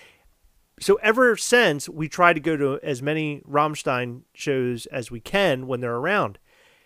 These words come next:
This is the year that they were coming back for two, like, a two-show kind of thing again, um, Philly and Baltimore.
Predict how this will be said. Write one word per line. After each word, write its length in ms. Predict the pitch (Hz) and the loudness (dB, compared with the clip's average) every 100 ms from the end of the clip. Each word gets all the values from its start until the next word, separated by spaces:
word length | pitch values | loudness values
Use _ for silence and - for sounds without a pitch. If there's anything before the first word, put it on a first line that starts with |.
| _ _ _ _ | _ _ _ _
This 200 | 131 170 | -6 -4
is 160 | 175 147 | -6 -4
the 80 | |
year 420 | 151 180 226 151 143 | -2 0 4 4 2
that 160 | 131 | 0
they 80 | 139 | -2
were 100 | 135 | -6
coming 260 | - 143 143 | -6 -6 -6
back 240 | 120 127 | -6 -8
for 160 | - 135 | -6 -8
two, 480 | - - 120 113 123 | -8 -10 -8 -8 -12
like, 180 | - 127 | -10 -10
a 60 | 127 | -10
two-show 560 | - 131 117 202 220 | -10 -8 -4 -2 -2
kind 220 | 220 139 110 | -2 -6 -4
of 40 | |
thing 160 | 127 107 | -8 -10
again, 360 | 107 110 95 104 - | -10 -12 -12 -20 -12
um, 300 | 135 107 107 - | -10 -8 -12 -10
Philly 300 | 127 110 123 | -8 -4 -4
and 180 | 139 139 - | -6 -10 -4
Baltimore. 500 | 190 196 117 92 | -4 -4 -12 -14